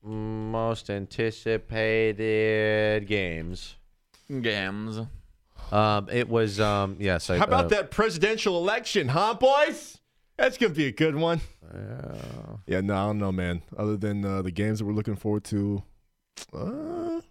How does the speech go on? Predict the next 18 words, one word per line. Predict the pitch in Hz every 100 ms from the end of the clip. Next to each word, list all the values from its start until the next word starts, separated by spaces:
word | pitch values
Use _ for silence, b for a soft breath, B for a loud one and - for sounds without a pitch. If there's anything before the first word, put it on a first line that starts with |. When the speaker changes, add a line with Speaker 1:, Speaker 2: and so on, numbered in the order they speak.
| _ _ b b -
Speaker 1:
I'd | 123 123 131
say |
Speaker 2:
Um, | 151
Speaker 1:
Final | 127 143
Fantasy | 131 147 143 139
seven | - 151 139
Remake's | 95 95 92 92 90
big | - 87 87
one. | 82 85 87 87 85 85
Last | 82 85 92 -
of | 95
Us | 104
Two | - - 92
is | 90
huge. | 78 - 95 95 98 95 92 95 101 95 - -
Speaker 2:
Huge. | 143 143 139 - _ _ _
Speaker 1:
Huge | 78 95 98 101 104 104
one. | 95 101 101 101 101 104 104